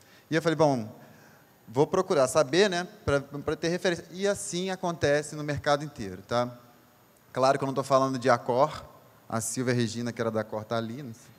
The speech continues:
ali, não exatamente. É, não tô falando de Marriott, não tô falando, tô falando das nossas redes nacionais. São cinquenta hotéis, são setenta hotéis.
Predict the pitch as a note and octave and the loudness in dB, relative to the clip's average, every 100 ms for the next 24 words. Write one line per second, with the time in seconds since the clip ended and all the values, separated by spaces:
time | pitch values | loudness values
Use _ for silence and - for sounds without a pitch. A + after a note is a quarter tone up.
0 | - G#2 G#2 G2+ G#2 G2 G2+ G#2 G#2+ A#2+ | -14 -10 -6 -6 -8 -12 -10 -6 -2 -2
1 | A#2+ - - - - _ _ _ - - | -4 -14 -18 -20 -20 _ _ _ -20 -4
2 | A2 A#2 A#2+ A#2 A2+ A#2 A#2+ A2 A2+ A2+ | 4 6 6 4 2 -2 -4 -4 -2 -2
3 | A2 A2+ A#2 A2+ A2 A2+ G#2+ A2+ A#2 A2 | -2 2 4 4 2 -2 -6 -6 -4 -4
4 | A2+ C3 B2+ C3 B2+ B2+ D3 D#3+ D#3+ B2 | -6 -2 0 0 0 4 4 4 -2 2
5 | C3+ C3+ C3+ C#3 C#3+ B2+ G#2+ F#2 F#2 - | 0 0 -4 -6 -4 -6 -6 -10 -14 -20
6 | - A2 G#2+ A2+ C3 C3+ C3+ B2+ - B2+ | -14 -12 -10 -10 -2 0 2 -2 -2 2
7 | B2+ B2 A#2+ G#2+ A2+ - C#3 C#3 C3+ A#2+ | 2 0 -4 -12 -12 -6 0 0 0 -4
8 | - B2+ B2+ A#2+ | 2 2 2 -2